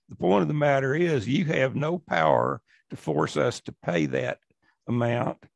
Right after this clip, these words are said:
uh, even if we had it, uh, because you cannot enforce a money judgment by contempt. It just simply, you can't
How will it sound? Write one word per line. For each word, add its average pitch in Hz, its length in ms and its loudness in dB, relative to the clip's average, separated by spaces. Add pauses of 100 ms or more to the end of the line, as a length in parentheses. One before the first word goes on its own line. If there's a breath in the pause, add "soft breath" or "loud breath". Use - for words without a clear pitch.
(220)
uh, - 200 0
even 190 260 2
if 135 160 0
we 104 140 -6
had 196 340 -6
it, - 280 -16 (460)
uh, 123 160 0
because 131 460 -2
you 127 140 -2
cannot 160 640 -2
enforce 151 640 -2
a - 60 -6
money 127 380 0
judgment 101 680 -4
by 135 280 -6
contempt. - 760 -10 (400 soft breath)
It 131 80 -2
just 175 260 -2
simply, 165 300 -4
you 123 100 -6
can't - 340 -4